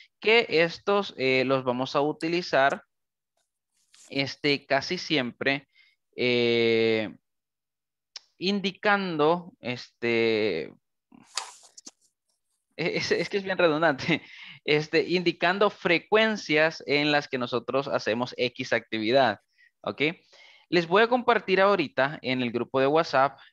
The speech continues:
eh, una tablita que no se las puedo compartir en pantalla por cuestiones de derechos de autor, pero sí me gustaría que ustedes la, la tuvieran, este,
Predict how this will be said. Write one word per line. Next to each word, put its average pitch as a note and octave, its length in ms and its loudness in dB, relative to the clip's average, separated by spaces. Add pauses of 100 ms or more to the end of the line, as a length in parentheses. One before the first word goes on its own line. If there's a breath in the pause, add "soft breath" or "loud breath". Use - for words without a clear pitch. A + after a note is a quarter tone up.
(160)
eh, C3 280 0
una E3+ 220 -4
tablita C#3+ 460 0
que - 160 -8
no G#2 160 -6
se B2 100 -2
las C3 120 -2
puedo C3+ 180 -4
compartir C3 340 -6
en B2+ 80 -8
pantalla B2 300 -4
por - 120 -20
cuestiones G#2+ 380 -12
de A2+ 80 -4
derechos A2+ 320 -4
de A#2 80 -6
autor, B2 320 -4
pero F#2+ 140 -4
sí - 160 -12
me G#2+ 100 -6
gustaría A2 540 -4
que - 160 -20
ustedes G2 400 -10
la, A2+ 160 0 (580 loud breath)
la B2 180 -2
tuvieran, B2+ 560 0
este, G#2 960 -8